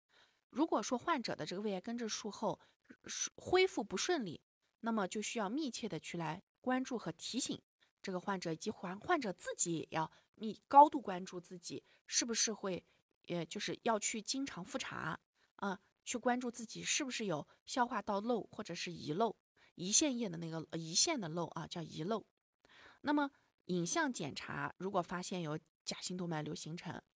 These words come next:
呃，及，就应该及时栓塞相应的动脉，可以预防它的这个迟发性出血。还有就是医生还要去那个什么的呢，就是在扩清我们的淋巴结的时候，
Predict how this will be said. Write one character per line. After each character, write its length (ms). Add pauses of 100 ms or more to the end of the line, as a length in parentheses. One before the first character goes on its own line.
(460)
呃， 360
及， 400 (380)
就 140
应 160
该 220
及 280
时 400 (140)
栓 260
塞 360
相 260
应 100
的 100
动 160
脉， 220 (300)
可 120
以 120
预 200
防 320
它 160
的 80
这 120
个 80
迟 160
发 160
性 160
出 160
血。 180 (960)
还 180
有 120
就 120
是 160
医 140
生 260
还 200
要 260
去 480
那 180
个 140
什 160
么 80
的 140
呢， 160
就 120
是 120
在 240
扩 200
清 200
我 40
们 80
的 80
淋 140
巴 140
结 160
的 60
时 120
候， 160